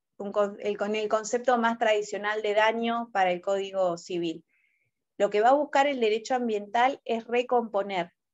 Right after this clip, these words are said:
Y recomponer, según lo establece la Ley General del Ambiente, que vamos a analizar en las próximas clases, es volver al estado anterior,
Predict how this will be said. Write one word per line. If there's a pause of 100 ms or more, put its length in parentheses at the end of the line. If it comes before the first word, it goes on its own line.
(520)
Y
recomponer,
según
lo
establece
la
Ley
General
del
Ambiente,
que
vamos
a
analizar
en
las
próximas
clases, (440)
es
volver
al
estado
anterior,